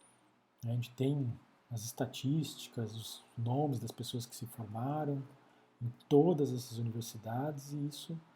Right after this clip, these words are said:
não resta nenhuma dúvida com relação a isso. Eram instituições em que drástica maioria das pessoas que estudavam ali, se formavam, eram brancos, espanhóis, né? Os outros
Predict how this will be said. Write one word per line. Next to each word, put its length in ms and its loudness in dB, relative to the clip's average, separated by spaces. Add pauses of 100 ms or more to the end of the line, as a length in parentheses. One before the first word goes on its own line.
(340)
não 200 0
resta 380 0
nenhuma 240 2
dúvida 280 0
com 100 -4
relação 440 0
a 60 0
isso. 280 -4
Eram 160 0
instituições 680 -4
em 40 -4
que 300 -4 (760)
drástica 840 0
maioria 520 0
das 120 -4
pessoas 340 -8
que 100 -12
estudavam 540 -4
ali, 300 2
se 140 -6
formavam, 600 0
eram 180 0
brancos, 580 -6 (160)
espanhóis, 760 -8 (760)
né? 120 -14 (640)
Os 220 2
outros 520 4